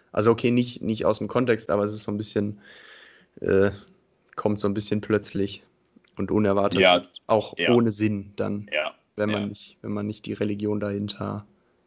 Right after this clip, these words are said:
Speaker 2: Ja, das stimmt.
Speaker 1: versteht, so, oder?
Speaker 2: Das stimmt. Ja, ähm, da würde ich kurz meine Frage mal kurz reinhauen. Äh, wann, wann, äh, trittst du aus der Kirche heraus und wirst Buddhist?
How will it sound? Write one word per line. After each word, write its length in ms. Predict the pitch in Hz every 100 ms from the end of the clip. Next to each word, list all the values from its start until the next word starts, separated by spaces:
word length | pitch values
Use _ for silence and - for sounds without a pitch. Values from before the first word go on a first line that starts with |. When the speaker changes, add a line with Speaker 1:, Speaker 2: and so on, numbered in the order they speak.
| _ - - - - -
Speaker 2:
Ja, 180 | 82 - _ _
das 200 | 92 104
stimmt. 140 | - 104
Speaker 1:
versteht, 260 | 104 101 _ -
so, 180 | 104 101
oder? 220 | 98 95
Speaker 2:
Das 160 | -
stimmt. 300 | - - - _ _ _ - - -
Ja, 200 | 95 107
ähm, 280 | 107 107 98 - -
da 200 | 95 110
würde 100 | 120
ich 140 | 127 113
kurz 200 | 127 131
meine 200 | 117 135
Frage 300 | - 95 95
mal 140 | 92
kurz 320 | 87 101 - 90
reinhauen. 480 | 95 104 104 117 104
Äh, 160 | 104
wann, 280 | 104 120 113
wann, 240 | 113 113
äh, 400 | 110 107 104 104 101 _ _ _
trittst 220 | - 131 -
du 80 |
aus 140 | 113 -
der 80 | 101
Kirche 300 | 120 117 107
heraus 360 | 101 127 139
und 160 | 110 95
wirst 220 | 101 101
Buddhist? 460 | 85 117 - -